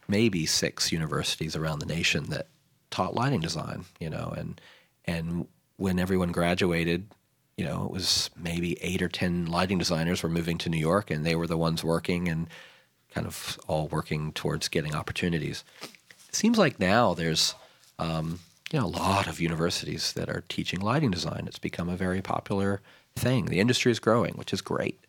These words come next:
Um, but, you know, we're graduating a lot of folks, and a lot of folks are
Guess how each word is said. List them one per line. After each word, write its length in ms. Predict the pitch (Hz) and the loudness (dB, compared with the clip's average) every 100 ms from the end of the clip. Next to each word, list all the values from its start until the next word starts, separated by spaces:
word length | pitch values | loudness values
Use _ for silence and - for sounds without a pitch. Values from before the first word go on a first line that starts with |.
| - - _ - | -20 -20 _ -2
Um, 560 | 85 80 78 78 80 - _ _ _ - | 0 0 -2 -2 -6 -10 _ _ _ -2
but, 200 | 85 - | -2 0
you 80 | 92 | 0
know, 100 | 80 | 2
we're 300 | 82 82 80 - - | 2 2 0 -4 0
graduating 680 | 95 131 156 80 73 76 80 | 4 4 4 0 0 -2 -4
a 40 | |
lot 320 | 85 82 85 | -2 0 2
of 400 | 98 92 - - _ _ _ | 0 -2 -8 -16 _ _ _
folks, 480 | - - - - | 0 0 -2 -4
and 100 | 85 | -4
a 60 | 76 | -2
lot 220 | 78 85 | -2 -2
of 100 | 87 | -2
folks 600 | - - - 90 87 - | -8 -16 -4 -2 -2 -2
are 220 | 80 82 | -2 -2